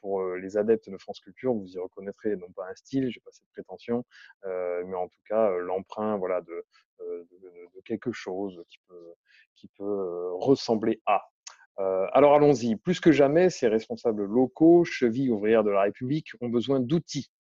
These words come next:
pour assurer leurs fonctions dans cet épisode sanitaire. Précisément, on relèvera qu'enfin, le gouvernement braque le projecteur sur cet édifice municipal, cellule de base de la République,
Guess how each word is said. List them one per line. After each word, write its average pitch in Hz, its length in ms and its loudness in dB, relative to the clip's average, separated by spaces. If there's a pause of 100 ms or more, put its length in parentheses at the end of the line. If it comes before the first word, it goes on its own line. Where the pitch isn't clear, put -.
(140)
pour 90 120 -6
assurer 117 260 0
leurs 110 140 4
fonctions 131 320 -4
dans 127 120 2
cet - 200 -14
épisode 117 260 0
sanitaire. 110 640 -2 (360)
Précisément, 135 720 0 (340)
on 92 60 -6
relèvera 98 340 2
qu'enfin, 165 600 2
le 120 120 -2
gouvernement 120 480 2
braque 113 300 0
le 110 60 -6
projecteur 104 560 -6
sur 110 140 -16
cet - 220 -10
édifice 107 520 -10
municipal, 123 640 -4 (260)
cellule 131 280 0
de 117 100 2
base 117 260 6
de 101 80 -6
la 90 80 -6
République, 135 560 -8